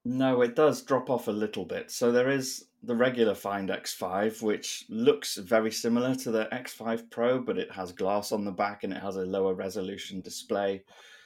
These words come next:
Uh, and then the X five Lite, which is basically your standard mid-range, bog standard, affordable Android phone.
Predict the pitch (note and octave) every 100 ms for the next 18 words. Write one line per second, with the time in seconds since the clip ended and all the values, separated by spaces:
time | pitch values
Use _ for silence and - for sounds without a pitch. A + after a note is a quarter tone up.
0 | _ - A2 G2 A#2 A#2 A2 A#2 - -
1 | A2+ A2 G2+ A2 A2+ - A2 G#2 G2+ F2+
2 | - - G2 F#2 F#2+ - F#2+ F#2 F#2 F2+
3 | - G2+ G2 F#2+ F#2 - _ G#2 G2+ F#2+
4 | G2 F#2+ F2 - F#2+ - F#2+ G2+ F#2+ F#2
5 | F#2 - G2 F#2 G2 F#2 G2+ G2+ F#2 F#2
6 | F2+ - B2+ F2+ -